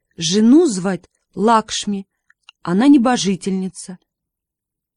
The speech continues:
"И жена у вас тоже очень красивая", произносишь ты, разглядывая фотографию. "И жена у вас".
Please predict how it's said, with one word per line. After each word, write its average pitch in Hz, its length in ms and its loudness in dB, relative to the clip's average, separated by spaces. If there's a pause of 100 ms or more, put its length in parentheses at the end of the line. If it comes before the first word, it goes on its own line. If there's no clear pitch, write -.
(160)
"И 226 160 -2
жена 214 580 2
у 202 40 -4
вас 190 380 -8
тоже 240 340 -2
очень 233 460 -4
красивая", 196 880 -8 (500)
произносишь 196 720 -4
ты, 254 220 -4
разглядывая 202 580 -4
фотографию. 185 800 -8 (720)
"И 214 160 -4
жена 226 560 2
у 160 80 -4
вас". 147 480 -14